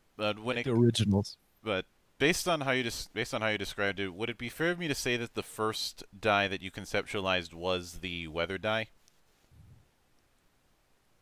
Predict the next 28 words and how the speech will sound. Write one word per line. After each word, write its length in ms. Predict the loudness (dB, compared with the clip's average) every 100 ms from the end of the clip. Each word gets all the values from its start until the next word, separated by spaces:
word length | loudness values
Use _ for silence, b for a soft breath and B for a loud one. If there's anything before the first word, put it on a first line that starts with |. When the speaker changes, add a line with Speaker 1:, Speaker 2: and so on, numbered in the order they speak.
| -6
Speaker 2:
Um, 800 | -2 0 0 0 -2 -2 -6 -8 -14 _ _ _ _ _ _ _ _ _ _ _ -8
I'm 420 | -6 -4 -2 2
not 260 | 4 4
sure, 380 | 2 2 4 4
actually, 640 | 4 0 -4 -4 -2 -2 -4 -14 -20 _ _
which 300 | 0 0 0
one 180 | 0 2
was 180 | 0 0
the 100 | -2
first. 560 | 0 0 0 -4 -10 -16 b b b b
I 80 |
think 360 | 2 6 4 4
I 140 | 2 4
did 280 | 8 10 10
a 100 | 8 _
bunch 440 | 6 6 6 2 0
in 280 | 2 2 4
one 340 | 6 6 4
th-, 100 | 0 -12 -20 -12 -2
sitting. 640 | 2 8 10 10 6 0 -6 b b b
Like, 220 | 2 6
the 80 | 8
ones 320 | 10 8 8
I, 260 | 10 10 8
I 160 | 6 6
show 480 | 8 10 12 10
in 220 | 8 6 6
the, 420 | 6 8 6